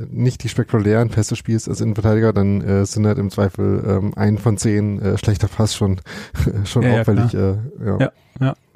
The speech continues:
Speaker 1: Genau, also, äh, fand schon, dass es da ein paar Szenen gab, wo, ähm, wo halt entweder so ein bisschen, äh, also schlampig war das Wort, was Max heute im, äh, Rasenfunk dazu verwendet hat, ähm,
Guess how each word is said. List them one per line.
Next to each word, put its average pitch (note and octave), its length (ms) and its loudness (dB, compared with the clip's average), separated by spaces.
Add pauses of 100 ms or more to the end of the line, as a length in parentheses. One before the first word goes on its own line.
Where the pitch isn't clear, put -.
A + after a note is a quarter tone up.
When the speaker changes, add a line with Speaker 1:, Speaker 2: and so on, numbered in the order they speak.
(880)
Speaker 1:
Genau, A2+ 280 2
also, G#2+ 240 0
äh, A2+ 320 0
fand C3 320 -2
schon, C3+ 140 0
dass C3+ 140 2
es - 60 -8
da G#2+ 140 0
ein G#2+ 60 -2
paar A2 260 0
Szenen A2+ 360 -2
gab, G#2+ 340 -2
wo, G#2 400 -2 (180)
ähm, G2 420 -2 (680)
wo A2+ 140 -2
halt A2+ 100 0
entweder A2 580 0 (600)
so B2 120 -2
ein A2+ 40 0
bisschen, A#2+ 400 0
äh, G#2+ 560 -2
also F#2+ 140 -4
schlampig A#2 600 0
war G#2+ 100 2
das G#2+ 180 0
Wort, A2+ 220 0
was A2 160 -2
Max C#3+ 280 -2
heute C#3 160 2
im, B2 240 0
äh, - 60 -2
Rasenfunk A#2 540 0
dazu A#2 220 -4
verwendet A2 440 -2
hat, - 360 -2
ähm, G2+ 420 0